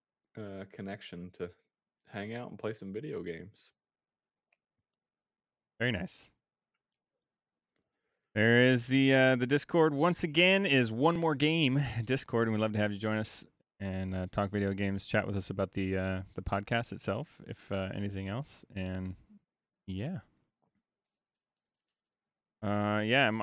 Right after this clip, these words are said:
Speaker 2: myself, you ta-, you heard us talk about it a little bit with, uh, Warzone, but the beauty of video games, man, building memories in a digital world with ho-, homies while you're playing games, or homies and, and gals and girls and guys,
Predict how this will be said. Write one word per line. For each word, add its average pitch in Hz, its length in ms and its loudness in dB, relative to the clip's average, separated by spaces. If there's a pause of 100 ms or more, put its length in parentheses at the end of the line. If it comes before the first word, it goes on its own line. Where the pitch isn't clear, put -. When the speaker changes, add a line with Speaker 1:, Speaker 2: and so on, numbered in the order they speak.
Speaker 2:
myself, 139 600 2
you 123 100 -4
ta-, 165 220 2
you 131 80 0
heard 175 140 4
us 170 100 0
talk 175 160 2
about 156 220 6
it - 20 4
a 143 40 4
little 147 140 2
bit 135 220 4
with, 117 240 -2
uh, 110 400 4
Warzone, 113 540 2
but 104 160 0 (580)
the 107 80 2
beauty 156 380 4
of 147 80 2
video 156 260 6
games, 110 380 2
man, 117 460 0 (100)
building 160 500 4 (180)
memories 117 720 2 (440)
in 113 100 2
a 107 60 2
digital 113 420 2
world 110 360 6
with 110 180 2
ho-, - 160 -8 (320)
homies 117 420 0
while 104 140 2
you're 101 100 0
playing 104 320 0
games, 101 460 -2 (320)
or 90 340 0 (480)
homies 98 340 -4
and, 90 320 -6
and 92 280 -8
gals 95 400 -2
and 92 80 -6
girls 92 340 -4
and 95 100 -8
guys, 92 360 -4